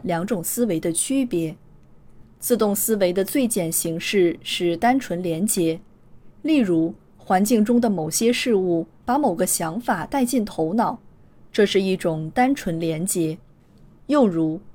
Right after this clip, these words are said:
某个想法激起了另一个想法或记忆，这也是单纯连结。正如英国哲学家约翰洛克指出的那样，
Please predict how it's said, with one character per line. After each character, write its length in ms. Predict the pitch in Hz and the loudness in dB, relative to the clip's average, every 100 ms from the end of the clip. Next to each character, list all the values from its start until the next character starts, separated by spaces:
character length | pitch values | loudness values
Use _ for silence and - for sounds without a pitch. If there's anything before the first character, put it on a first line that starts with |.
| - | -4
某 160 | 208 185 | 0 2
个 140 | 233 | 2
想 280 | 233 185 190 | 2 -2 0
法 240 | 190 170 | 0 2
激 220 | 175 233 | 0 -2
起 160 | 226 - | 0 0
了 140 | 165 | -2
另 160 | 175 311 | 0 0
一 120 | 247 | 2
个 140 | 190 180 | 2 0
想 320 | - 156 180 | 0 -4 -4
法 160 | 214 | -4
或 180 | 170 208 | -2 -2
记 300 | 196 311 285 | -2 0 0
忆， 320 | 196 175 165 - _ - - | -2 -4 -8 -10 _ -20 -12
这 160 | - 349 | 0 2
也 180 | 247 165 | 2 0
是 200 | - 214 | -2 0
单 180 | 208 196 | 0 0
纯 180 | 185 | -2
连 240 | 170 165 165 | -2 -4 -4
结。 320 | - 165 156 - - - - - - - - - - | -2 -2 -2 -8 -20 -20 -20 -20 -20 -20 -20 -20 -6
正 200 | - 208 | -2 0
如 260 | 175 165 170 | 2 2 2
英 180 | 208 | 2
国 200 | 208 175 | 2 0
哲 160 | 175 170 | 2 0
学 200 | 170 170 | 0 -2
家 360 | 165 190 185 117 | 0 -2 -2 0
约 180 | 123 | 0
翰 240 | 285 269 214 | 0 -2 -2
洛 160 | 269 | -2
克 240 | 226 - 247 | -2 -2 -4
指 180 | - 165 | -2 -4
出 160 | - | -4
的 120 | 175 | -4
那 180 | 185 180 | -2 -2
样， 300 | 170 165 165 | -2 -2 -4